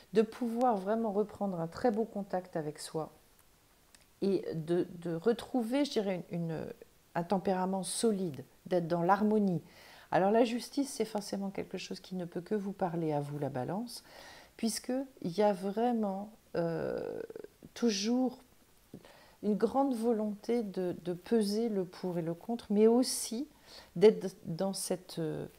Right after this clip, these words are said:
cette justesse, de savoir que, euh, oui, euh, il y a toujours les deux voies, euh, en même temps, essayer de tracer la troisième voie. Vous savez, la, la troisième voie, c'est celle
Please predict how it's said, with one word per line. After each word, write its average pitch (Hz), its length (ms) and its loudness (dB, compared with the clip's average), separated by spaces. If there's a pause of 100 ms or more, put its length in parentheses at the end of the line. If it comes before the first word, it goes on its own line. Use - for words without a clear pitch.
(120)
cette 170 300 4
justesse, 180 920 -2 (440)
de 208 100 6
savoir 240 600 2
que, - 140 -4
euh, 202 380 4 (500)
oui, 233 460 4 (120)
euh, 160 140 -2
il 87 80 -6
y 196 80 2
a 185 60 2
toujours 202 520 0
les 185 180 4
deux 185 200 4
voies, 175 560 2 (1040)
euh, 165 460 6 (100)
en 170 80 4
même 233 240 2
temps, 277 260 -2
essayer 208 420 0
de 240 60 -8
tracer - 400 0
la 196 140 0
troisième 175 540 0
voie. 127 300 -6 (400)
Vous 165 60 -6
savez, 208 260 2
la, 208 240 4
la 170 80 2
troisième 190 400 -2
voie, 208 240 0
c'est 196 180 -4
celle 214 280 -4